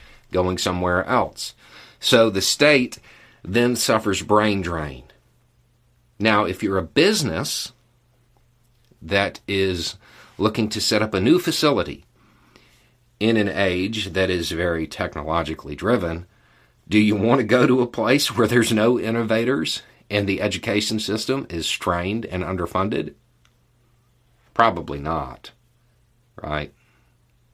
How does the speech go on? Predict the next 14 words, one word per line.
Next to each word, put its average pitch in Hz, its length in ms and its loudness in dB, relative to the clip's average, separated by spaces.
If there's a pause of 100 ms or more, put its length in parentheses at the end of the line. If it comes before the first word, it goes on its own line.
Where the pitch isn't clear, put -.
(2000)
This 151 140 4
is - 100 0
gonna 139 100 4
take 131 240 6
about 120 320 4
ten 123 280 4
years 98 340 0
to 87 80 -6
show 85 260 0
itself, - 560 -8 (260)
but 98 140 -4
this 107 180 2
will 92 260 0
happen. 73 440 -10